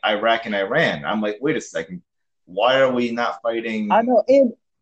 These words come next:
Speaker 1: Saudi
Speaker 2: and,
Speaker 1: Arabia?"
Speaker 2: you know,
Speaker 1: And
Speaker 2: the
Speaker 1: then I realized oil, and
Speaker 2: Oh.
Speaker 1: then I liked the fact that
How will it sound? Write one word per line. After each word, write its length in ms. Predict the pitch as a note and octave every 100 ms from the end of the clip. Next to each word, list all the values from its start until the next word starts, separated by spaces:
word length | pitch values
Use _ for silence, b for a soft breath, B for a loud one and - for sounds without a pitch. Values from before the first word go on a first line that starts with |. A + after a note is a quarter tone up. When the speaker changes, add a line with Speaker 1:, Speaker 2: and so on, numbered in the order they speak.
| _
Speaker 1:
Saudi 320 | - B3 C4
Speaker 2:
and, 80 | C4
Speaker 1:
Arabia?" 300 | D#3+ - B3
Speaker 2:
you 80 |
know, 140 | C4+ A#3+
Speaker 1:
And 80 | A#3
Speaker 2:
the 40 |
Speaker 1:
then 120 | A3+
I 60 | A3
realized 420 | A3 A2 G#2 G2+ F#2+
oil, 400 | A2+ A#2 A2 A2 _ -
and 520 | - _ _ - G#3+
Speaker 2:
Oh. 180 | - C4
Speaker 1:
then 120 | A2 A2
I 100 | G#2+ _ -
liked 240 | A2 - _ _ _
the 60 | -
fact 180 | F#2+ -
that 200 | F2+ -